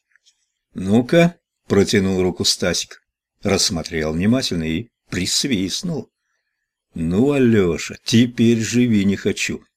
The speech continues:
Телевизор цветной, часы японские».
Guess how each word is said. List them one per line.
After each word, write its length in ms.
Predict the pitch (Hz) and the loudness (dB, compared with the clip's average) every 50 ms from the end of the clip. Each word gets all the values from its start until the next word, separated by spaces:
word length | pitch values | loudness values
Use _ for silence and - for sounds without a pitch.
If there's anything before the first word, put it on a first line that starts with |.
| _ _ | _ _
Телевизор 880 | _ - - - 101 85 87 87 80 76 120 160 151 127 101 90 78 73 | _ -2 0 0 0 0 0 -2 -2 -4 -4 -6 -6 -4 -4 -6 -6 -6
цветной, 840 | - - - 104 87 85 78 - - 95 104 139 139 104 76 - _ _ _ _ - _ | -8 -8 -6 -4 -6 -6 -6 -6 -4 -4 -4 -4 -4 -6 -8 -10 _ _ _ _ -20 _
часы 480 | _ - - 139 143 139 - - - 202 | _ 2 4 4 4 4 2 0 -2 -2
японские». 1000 | 175 127 101 101 110 107 _ - 151 165 170 160 120 - - - - - - | -4 -4 -4 -4 -6 -6 _ -8 -6 -6 -6 -6 -6 -8 -8 -8 -10 -12 -12